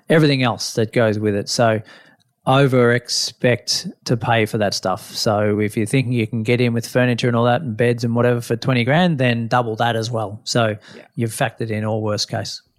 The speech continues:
Speaker 2: Yeah, and just also understand your inclusions for anyone buying a new property.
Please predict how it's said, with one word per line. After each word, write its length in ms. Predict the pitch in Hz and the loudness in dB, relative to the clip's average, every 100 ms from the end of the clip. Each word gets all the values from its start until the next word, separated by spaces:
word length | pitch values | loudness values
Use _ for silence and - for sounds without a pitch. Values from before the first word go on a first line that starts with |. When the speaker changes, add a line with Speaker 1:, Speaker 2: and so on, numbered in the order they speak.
| - | -8
Speaker 2:
Yeah, 180 | 170 127 - | -6 -6 -4
and 200 | 214 202 | -2 0
just 180 | 208 - _ | -4 -6 _
also 340 | 196 208 214 196 | -4 -2 -4 -4
understand 440 | - 180 170 165 165 | -4 -6 -4 -6 -6
your 80 | 151 | -8
inclusions 420 | 156 175 175 165 | -6 -2 -2 -4
for 100 | - | -6
anyone 340 | 175 196 196 165 | -2 0 -2 -2
buying 380 | 160 156 151 | -2 -2 -4
a 20 | 156 | -6
new 160 | 156 | -8
property. 500 | - 147 143 151 247 | -6 -6 -4 -4 -4